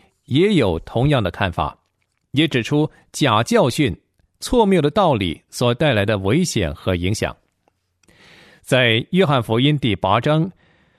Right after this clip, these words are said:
主耶稣对那些心存疑惑的法利赛人说了一段话。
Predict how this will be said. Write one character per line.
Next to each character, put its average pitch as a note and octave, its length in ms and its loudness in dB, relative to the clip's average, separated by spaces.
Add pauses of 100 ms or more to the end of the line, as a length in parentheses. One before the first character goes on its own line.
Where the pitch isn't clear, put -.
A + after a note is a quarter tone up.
(120)
主 D3 120 2
耶 F3 140 4
稣 G3+ 240 0
对 D#3 160 0
那 C3+ 100 2
些 C3+ 240 -2
心 G#3 260 0
存 C#3+ 240 0
疑 B2 220 0
惑 F3 220 0
的 G#2 160 0
法 G2 240 -2
利 B2 100 0
赛 B2 160 0
人 G#2 240 -2 (220)
说 C#3+ 180 0
了 A2+ 80 0
一 F#2 80 -2
段 G#2+ 180 0
话。 F2 320 -4